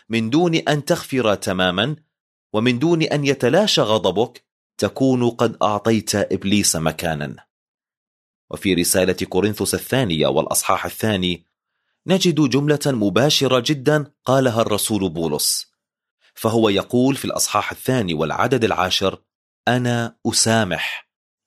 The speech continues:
أنا أسامح". وفي العدد الحادي عشر: "لئلا يطمع فينا الشيطان، لأننا لا نجهل أفكاره". فالشيطان يدخل القلب الذي لا يغفر، والحياة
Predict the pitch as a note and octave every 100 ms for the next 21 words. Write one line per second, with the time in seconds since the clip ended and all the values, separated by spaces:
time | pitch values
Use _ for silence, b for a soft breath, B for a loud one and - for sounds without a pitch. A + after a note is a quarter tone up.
0 | - A#2+ E2 - G#2 - E3+ A#2 - -
1 | _ _ _ _ _ _ _ _ b b
2 | A#2+ A2+ A2+ G#2+ F#3+ F3 E3 - - A#2+
3 | F2+ E2+ - A2 A#2+ b b - B2+ -
4 | G3+ G3 F3 F#3 F#3 F3 D#3+ E3 F3 F#3
5 | F3 E3+ - D#3+ D#3+ D#3+ E2 - b b
6 | - A#2+ D#3 D3 C#3 A#2+ F#2+ A#2 B2 D3+
7 | A#2+ A2+ G#2+ F#2+ - A2+ G2 D2+ - _
8 | _ _ _ _ _ D#2 - - F#2 -
9 | B2+ G#2+ G2+ _ _ _ _ _ _ G2
10 | G#2+ - - D3+ D3 C#3 C#3+ E3 D#3+ -
11 | A#2 A#2 G#2+ G2 E2+ E2 D#2+ - - -
12 | _ _ _ _ - F2+ F#2 F#2+ A#2+ D#2+
13 | -